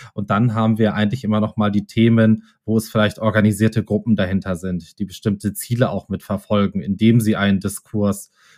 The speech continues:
in eine bestimmte Richtung drängen durch den Einsatz von Hate Speech und toxischer Sprache, wo ganz ver-, gezielt versucht wird, anderen Gruppen, gegen andere Gruppen vorzugehen und inwieweit das Ganze dann vielleicht auch teilweise bei Wahlkämpfen oder ähnlichen,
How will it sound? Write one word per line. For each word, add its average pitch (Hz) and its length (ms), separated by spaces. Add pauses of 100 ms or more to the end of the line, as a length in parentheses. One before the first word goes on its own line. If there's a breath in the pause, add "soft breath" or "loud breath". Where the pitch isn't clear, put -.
in 117 140
eine 107 240
bestimmte 104 500
Richtung 101 400
drängen 90 580 (120)
durch 104 320
den 95 160
Einsatz 95 400
von 92 140
Hate 95 180
Speech - 380
und 95 80
toxischer 92 460
Sprache, 87 580 (360 soft breath)
wo 101 120
ganz 110 260
ver-, 104 460
gezielt 135 400
versucht 110 520
wird, 104 300
anderen 104 380
Gruppen, 101 600 (120)
gegen 110 180
andere 101 260
Gruppen 123 300
vorzugehen 87 840
und 90 320 (460 loud breath)
inwieweit 120 580
das - 160
Ganze 110 300
dann 101 180
vielleicht 101 380
auch 101 80
teilweise 104 600
bei 98 220
Wahlkämpfen 107 720
oder 101 220
ähnlichen, 107 600